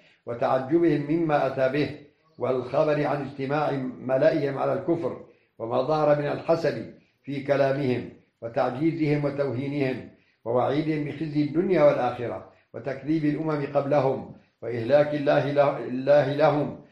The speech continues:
ووعيد هؤلاء مثل مصابهم وتصبير النبي على أذاهم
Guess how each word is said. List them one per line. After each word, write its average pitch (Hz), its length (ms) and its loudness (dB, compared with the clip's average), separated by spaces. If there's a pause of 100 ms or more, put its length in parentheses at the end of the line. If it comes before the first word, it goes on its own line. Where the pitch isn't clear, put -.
(240)
ووعيد 131 460 2
هؤلاء 147 580 2
مثل 143 220 -2 (120)
مصابهم 147 760 2 (340)
وتصبير 135 540 -2
النبي 151 580 -2
على 147 200 4
أذاهم 139 720 4